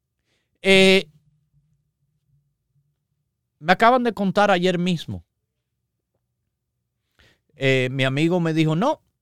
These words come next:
eh, mi hija está en el hospital." Y dije, "Wow, pero está mal." "Ah, no, no, es que, eh, parece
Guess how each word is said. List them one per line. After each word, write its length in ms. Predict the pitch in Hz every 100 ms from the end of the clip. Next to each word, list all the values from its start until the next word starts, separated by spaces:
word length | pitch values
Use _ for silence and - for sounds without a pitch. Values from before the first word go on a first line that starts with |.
| _ _ _ _
eh, 220 | 147 143 120
mi 200 | 127 147
hija 140 | 165
está 220 | - 147
en 80 | 147
el 120 | 147
hospital." 540 | 131 - 117 131 120 98
Y 100 | 107
dije, 200 | 113 104
"Wow, 380 | 147 262 - - -
pero 440 | 123 110 92 - _
está 280 | - 127 151
mal." 480 | 175 302 311 - - _ _ _
"Ah, 140 | - 226
no, 220 | 220 226
no, 400 | 214 214 165 123 _ _ _ _ _ -
es 180 | 147 156
que, 300 | - 180 170 - _ _ _ _ _ _ _ _ _
eh, 380 | 117 113 110 104 -
parece 640 | - 131 147 - 180 170